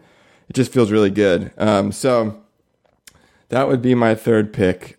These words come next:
Uh, it is, I know, very specific probably to, like, what I'm doing, but, uh, I don't know. I,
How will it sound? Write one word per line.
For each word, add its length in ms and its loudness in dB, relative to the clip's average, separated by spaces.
Uh, 440 -2
it 120 0
is, 200 0
I 100 -2
know, 200 0
very 280 -2
specific 580 -4
probably 300 -2
to, 120 -10
like, 160 -4
what 300 0
I'm 200 -2
doing, 460 -2
but, 480 -4
uh, 340 -2
I 80 -4
don't 120 -2
know. 100 0
I, 160 0